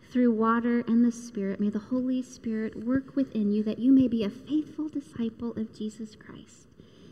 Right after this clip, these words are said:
And may you always hear God say to you that you are God's beloved child, with whom he is so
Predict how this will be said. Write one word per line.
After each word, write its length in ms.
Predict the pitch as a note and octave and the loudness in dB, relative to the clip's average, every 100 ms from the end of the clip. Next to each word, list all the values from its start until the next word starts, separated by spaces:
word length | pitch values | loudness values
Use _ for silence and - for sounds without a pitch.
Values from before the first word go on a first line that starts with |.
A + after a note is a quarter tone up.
| - | -8
And 160 | A3+ A3+ | -2 2
may 80 | A3 | 2
you 260 | A3 A3 - | 2 -2 -2
always 800 | B3 D4 D#4+ A3 F#3 - F3+ - - | 2 4 4 4 2 0 -2 -16 -8
hear 300 | - A3 G#3+ | -2 -2 0
God 280 | G#3+ G#3 G#3+ | -2 -2 -4
say 280 | - G#3+ | -2 -2
to 160 | G#3+ G#3+ | -2 -6
you 180 | G3 G3+ | -6 -4
that 300 | G3 - - | -6 -6 -4
you 180 | A#3+ A#3+ | -2 -2
are 120 | A#3+ | -4
God's 480 | A#3 G#3 G#3 G#3 - | -4 -6 -6 -8 -8
beloved 580 | G#3 G3+ G#3 G#3 A3 - | -6 -4 -4 -4 -6 -8
child, 420 | G3+ G3 - - - - - - - | -12 -12 -14 -16 -20 -20 -20 -20 -6
with 160 | G#3+ G#3 | -4 0
whom 240 | A3 G#3+ | 4 4
he 140 | G#3 G#3 | 4 0
is 200 | G3 F#3+ - - | -6 -8 -12 -6
so 200 | G3 | -4